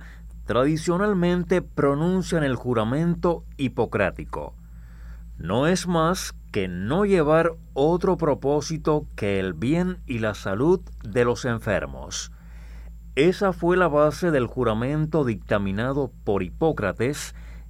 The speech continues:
y el cual le hizo pronunciar a sus discípulos. A más de dos milenios, la concepción del griego continúa siendo la base de la ética médica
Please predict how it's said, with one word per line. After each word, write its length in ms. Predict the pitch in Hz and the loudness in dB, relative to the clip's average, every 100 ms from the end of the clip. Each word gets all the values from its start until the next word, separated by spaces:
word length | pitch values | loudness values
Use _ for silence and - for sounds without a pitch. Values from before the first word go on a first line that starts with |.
| - | -4
y 160 | 107 | 2
el 180 | 147 165 | 2 2
cual 420 | 165 170 175 180 | 2 4 6 6
le 140 | 139 117 | 4 2
hizo 360 | 143 151 160 | 2 0 -2
pronunciar 840 | - 120 107 98 - 127 151 180 180 - - - | 2 2 2 -2 -4 0 0 0 -4 -12 -16 -6
a 180 | 120 123 | -2 -2
sus 340 | - 139 127 | 0 -2 -2
discípulos. 1120 | - 123 - 98 - 80 73 76 107 - - - - - - - - - - - - - - | -2 -2 -2 -2 -2 -6 -6 -6 -8 -8 -10 -16 -16 -16 -16 -16 -16 -16 -16 -16 -14 -14 -2
A 140 | 110 127 | 2 2
más 460 | 175 214 - 127 | 2 0 -2 0
de 140 | 113 98 | 2 2
dos 360 | 127 156 156 | 2 0 -2
milenios, 880 | 113 113 143 123 90 87 127 - - - - - | -4 2 2 2 -2 -2 -4 -8 -10 -16 -18 -14
la 200 | - 104 | 0 2
concepción 760 | 123 151 180 170 - 185 214 208 | 2 2 2 0 -2 -2 0 2
del 220 | 165 131 | 2 2
griego 580 | 101 151 185 185 185 160 | 0 2 4 4 2 2
continúa 640 | 135 123 117 113 151 165 | 0 0 0 -2 0 0
siendo 540 | - 135 139 147 156 170 | -2 -4 -2 -2 0 2
la 160 | 110 | 2
base 480 | 92 113 131 127 147 | 2 0 0 0 0
de 100 | 113 | 2
la 160 | 95 101 | 2 0
ética 420 | 117 143 120 147 | -2 -2 0 0
médica 680 | 131 131 135 139 170 165 | 2 0 0 0 0 0